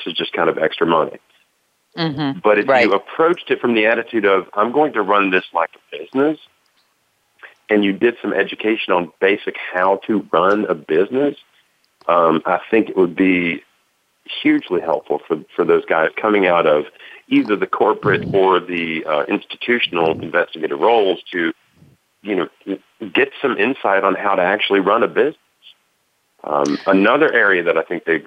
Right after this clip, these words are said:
Speaker 1: a lot of those guys could, could benefit from is just basic marketing. Um,
Speaker 2: Right.
Speaker 1: I'm telling you, I, I see things marketing-wise that shock me from private investigators, and this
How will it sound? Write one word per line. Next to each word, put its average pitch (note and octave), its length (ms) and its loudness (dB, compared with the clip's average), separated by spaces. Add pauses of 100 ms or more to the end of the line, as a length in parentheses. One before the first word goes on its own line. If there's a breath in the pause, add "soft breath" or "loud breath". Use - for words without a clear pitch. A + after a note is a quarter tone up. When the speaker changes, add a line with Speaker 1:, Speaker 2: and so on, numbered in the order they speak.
(200)
Speaker 1:
a F2 80 2
lot E2 260 2
of D#2 120 -6
those D#2 220 -2
guys D2+ 400 2 (200)
could, - 220 -4 (220)
could - 260 -4
benefit - 460 0
from D2+ 320 -8
is E2 200 0 (420 loud breath)
just G#2+ 220 -6
basic B2 320 0
marketing. F#2 600 -4 (300)
Um, D#2 540 2 (840)
Speaker 2:
Right. D3 240 2
Speaker 1:
I'm C#3 140 2
telling C#3 260 2
you, - 80 0
I, G#2 140 -2 (160)
I E3 380 -2
see D#3+ 140 6
things C3 460 4 (880)
marketing-wise C3+ 1000 4 (300)
that - 240 -2
shock - 640 2
me D2+ 240 -2
from D#2+ 180 -2
private F2+ 340 0
investigators, - 720 -2 (200)
and F2+ 120 0
this B2 120 4